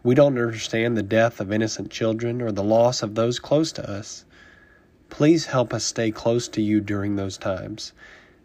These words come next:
Give us an urge to talk to you about it, and if possible, give us reassurance that we need to stay the course.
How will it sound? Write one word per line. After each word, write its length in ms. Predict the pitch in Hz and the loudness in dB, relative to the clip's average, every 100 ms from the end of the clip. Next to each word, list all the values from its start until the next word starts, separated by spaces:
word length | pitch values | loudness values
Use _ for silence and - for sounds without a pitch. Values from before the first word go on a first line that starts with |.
| _ _ _ _ - _ | _ _ _ _ -20 _
Give 200 | - 143 | -8 -2
us 160 | 156 127 | -2 -2
an 120 | 117 | -4
urge 400 | - 139 135 - | 0 2 2 -2
to 80 | - | -10
talk 320 | - 127 127 | 0 0 0
to 100 | 113 | -2
you 160 | 117 127 | 0 2
about 300 | 107 98 92 | 0 -2 -2
it, 160 | 92 | -6
and 320 | - 117 113 - | -6 -6 -6 -6
if 220 | 120 - | -8 -4
possible, 520 | 147 156 151 110 101 | 0 0 0 -4 -6
give 220 | 101 143 | -4 -4
us 180 | 151 - | -2 -2
reassurance 680 | 131 120 - 131 131 104 - | -2 -2 -2 -2 -2 -2 -6
that 200 | - - | -10 -10
we 240 | - 120 135 | -4 -2 0
need 320 | 127 120 117 | 0 -2 -2
to 100 | 110 | -6
stay 520 | - - 110 107 110 - - - - _ _ _ _ _ _ _ | -6 -4 -2 0 -2 -6 -20 -20 -20 _ _ _ _ _ _ _
the 80 | - | -14
course. 640 | - - 98 - - - | -10 -8 -8 -8 -10 -12